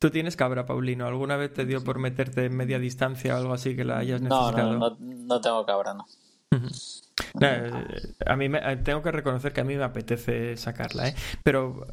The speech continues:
Speaker 1: eh, ya que, ya que este tema puede dar para más, pero ahora mismo voy a hacer aquí la trece catorce y cambiar de tema,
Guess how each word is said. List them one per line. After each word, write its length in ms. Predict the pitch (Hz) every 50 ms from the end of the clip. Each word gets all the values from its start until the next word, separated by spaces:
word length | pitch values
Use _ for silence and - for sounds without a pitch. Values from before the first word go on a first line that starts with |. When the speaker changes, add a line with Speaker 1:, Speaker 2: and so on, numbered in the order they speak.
| -
Speaker 1:
eh, 120 | - - 101
ya 220 | 120 127 151 160
que, 640 | 160 - 185 180 170 160 156 147 143 - - 143 -
ya 240 | - - 127 139 143
que 100 | - 175
este 180 | 160 156 - 139
tema 280 | 131 143 143 139 127
puede 220 | 131 160 165 165 165
dar 200 | 151 151 143 -
para 160 | - 135 127
más, 240 | 123 123 127 131 127
pero 220 | 127 131 - 120 120
ahora 140 | 120 123 123
mismo 260 | 123 123 120 117 113
voy 160 | 120 123 120
a 100 | 120 120
hacer 260 | 123 120 - - 123
aquí 180 | 120 117 - 127
la 120 | 120 117
trece 240 | 113 120 120 123 127
catorce 380 | - 131 113 127 120 120 - 123
y 20 | 113
cambiar 340 | - 117 117 117 123 123 127
de 80 | 120
tema, 300 | 110 123 127 127 127 123